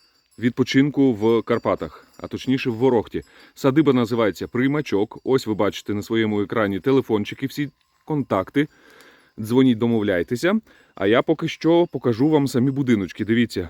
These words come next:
отак заїжджаємо у двір. Перший будинок, тут живуть власники самі. Власники дуже приємні: пані Галина та пані Василь.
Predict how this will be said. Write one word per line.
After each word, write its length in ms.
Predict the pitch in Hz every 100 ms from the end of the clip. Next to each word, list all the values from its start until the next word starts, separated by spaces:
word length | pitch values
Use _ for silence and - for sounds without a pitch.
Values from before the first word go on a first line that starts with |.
| -
отак 360 | 101 120 131 113
заїжджаємо 480 | 117 113 123 110
у 100 | 104
двір. 400 | 101 110 147 233 _ _ _ _ _ _ - - _ _ _
Перший 320 | 127 120 123
будинок, 540 | 110 113 123 107 - - _ -
тут 160 | 113
живуть 320 | 101 104 101
власники 540 | 92 95 80 - 113 165
самі. 300 | 180 185 208 - - - -
Власники 500 | 107 120 120 120 127
дуже 360 | 101 151 135 117
приємні: 480 | 120 110 156 160 117
пані 240 | 123 117
Галина 360 | 117 123 117 107
та 120 | 117
пані 240 | 123 110
Василь. 380 | 107 107 180 202